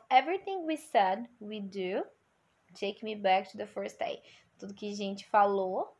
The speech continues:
e fizemos, me leve de volta pro primeiro dia.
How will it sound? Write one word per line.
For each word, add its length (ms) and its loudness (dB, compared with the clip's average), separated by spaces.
e 80 -12
fizemos, 760 -2
me 260 -8
leve 280 4
de 120 0
volta 420 6
pro 140 -12
primeiro 380 -4
dia. 380 -10